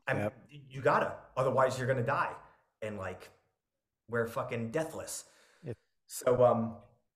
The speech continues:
Speaker 1: for the first time ever, it's like, "Yo, bam, bam, everybody, let's write some fucking songs."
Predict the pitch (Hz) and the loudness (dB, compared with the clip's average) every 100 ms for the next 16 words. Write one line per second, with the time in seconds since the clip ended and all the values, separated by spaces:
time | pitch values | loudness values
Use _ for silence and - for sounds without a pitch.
0 | _ _ _ _ _ - - 151 143 - | _ _ _ _ _ -18 0 2 2 2
1 | 165 - 151 160 196 156 151 151 120 147 | 2 4 4 4 4 4 4 0 4 4
2 | - 160 147 123 147 113 139 147 120 101 | 4 2 4 4 2 4 2 2 0 -4
3 | 98 110 131 123 143 123 147 151 - 196 | -6 -6 -4 -4 -4 -4 -2 -2 -4 -4
4 | 185 - | -4 -12